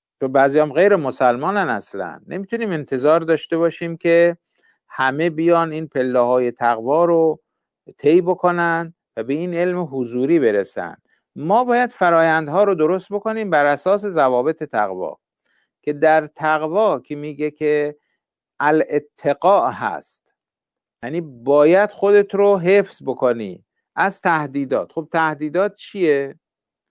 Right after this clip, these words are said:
چطوری باید خودم رو حفظ بکنم؟ آیات قرآن آمده جواب می‌ده، میگه که تو "واستعینوا بالصبر والصلاة"، اینجا جزء تقوا،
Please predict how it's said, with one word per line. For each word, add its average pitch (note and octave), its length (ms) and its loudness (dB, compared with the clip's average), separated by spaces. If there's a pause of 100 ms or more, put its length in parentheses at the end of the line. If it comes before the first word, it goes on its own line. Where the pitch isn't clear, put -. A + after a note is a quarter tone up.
(420)
چطوری E3 380 0
باید F3+ 260 4
خودم D#3 420 -2
رو D3 80 0
حفظ C#3+ 320 -4
بکنم؟ C3+ 600 -6
آیات G3+ 340 -2
قرآن F#3 380 0
آمده E3+ 340 -4
جواب C3+ 380 0
می‌ده، G2+ 420 -16 (540)
میگه F#3+ 240 -4
که A3 160 0
تو G#3+ 520 0 (200)
"واستعینوا F#3+ 600 0
بالصبر F#3 440 0
والصلاة"، A2 600 -2 (580)
اینجا C3 260 -8
جزء A2 280 -6
تقوا، F2+ 420 -12